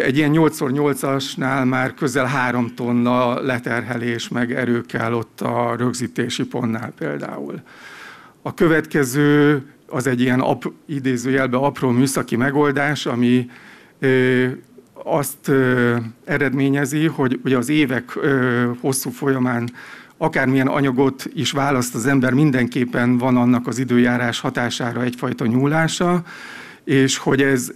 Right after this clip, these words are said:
ez mindig feszesen álljon, tehát úgy, mint mondjuk ezen a fotón itt,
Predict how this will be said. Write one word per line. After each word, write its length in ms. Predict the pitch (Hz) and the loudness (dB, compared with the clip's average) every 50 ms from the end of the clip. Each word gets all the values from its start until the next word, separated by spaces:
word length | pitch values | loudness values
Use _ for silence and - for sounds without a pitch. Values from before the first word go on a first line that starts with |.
| _ | _
ez 140 | - 156 120 | -6 -4 0
mindig 300 | 127 156 185 185 143 120 | 4 4 4 4 4 2
feszesen 540 | - - 147 - - 135 117 - 117 117 117 | 0 -2 -2 0 0 -2 -2 0 0 0 2
álljon, 540 | 123 120 117 120 120 131 139 156 165 160 131 | 2 0 0 0 2 2 2 2 2 0 0
tehát 260 | - 117 117 120 123 | 0 -2 -2 -2 0
úgy, 200 | 135 123 123 117 | 2 2 2 2
mint 180 | 113 117 120 | 2 0 0
mondjuk 300 | 120 117 113 113 107 - | 0 0 0 -4 -4 -2
ezen 240 | - 127 - 127 123 | -4 -4 -2 -2 -2
a 80 | 113 120 | -2 -4
fotón 440 | - - 143 135 135 170 156 156 165 | -6 -6 -6 -4 -2 0 0 2 2
itt, 220 | 175 175 175 - | 2 2 0 -4